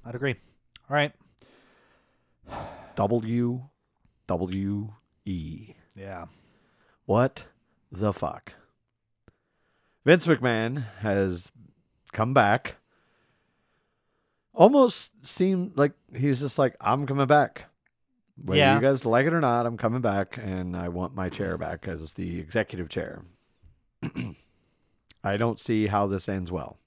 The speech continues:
Speaker 1: Yeah, uh, he came back, and they, the board was restructured, and I think the three people that were fired from the board were the three people leading the charge to get him re-, removed in the first place.
Speaker 2: Oh, absolutely.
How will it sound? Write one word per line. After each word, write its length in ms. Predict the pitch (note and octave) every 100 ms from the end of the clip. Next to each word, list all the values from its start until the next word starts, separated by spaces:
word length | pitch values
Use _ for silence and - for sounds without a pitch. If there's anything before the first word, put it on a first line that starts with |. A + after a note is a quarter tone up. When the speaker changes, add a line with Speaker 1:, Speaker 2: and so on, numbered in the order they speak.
| - - _ _ _ _ _ _ _ -
Speaker 1:
Yeah, 460 | C3 A2+ F#2 E2+ -
uh, 240 | G#2 G2+ G#2
he 220 | - D3+
came 340 | - D3+ C#3+
back, 440 | A#2+ A#2 A#2+ - - - _
and 480 | A2 G#2+ G#2+ G#2 G2
they, 300 | G#2+ G#2 G2+
the 160 | G2 A2+
board 280 | A2+ D3 C#3+
was 180 | B2+ A2+
restructured, 1040 | A2+ C3 - - B2 B2+ - E3 F3 F#3+ - _ _ _ _ _ -
and 220 | A#2 A2
I 60 |
think 240 | A2+ C3+ A2+
the 100 | A#2
three 320 | - A#2+ C3+
people 480 | - C#3 - D#3+ D#3+
that 360 | B2+ G#2 G2+ -
were 160 | G#2
fired 520 | - - G#2+ A#2+ D#3 D3+
from 160 | E3+
the 80 | E3
board 340 | D#3+ F3 F3 A2+
were 160 | A2+
the 120 | G#2+
three 320 | - A#2 B2 C3
people 380 | - B2+ C3 A2+
leading 340 | A#2+ A#2+ A#2+
the 60 | G#2+
charge 340 | - A2+ G2+
to 60 | G2+
get 140 | G#2
him 160 | G#2+ G#2
re-, 240 | G2 G2
removed 340 | G#2+ G2+ G2 G2
in 80 | F#2+
the 60 |
first 280 | - F#2+ -
place. 140 | - E3
Speaker 2:
Oh, 120 | A2+
absolutely. 580 | G#2 - G#2 G2 D#2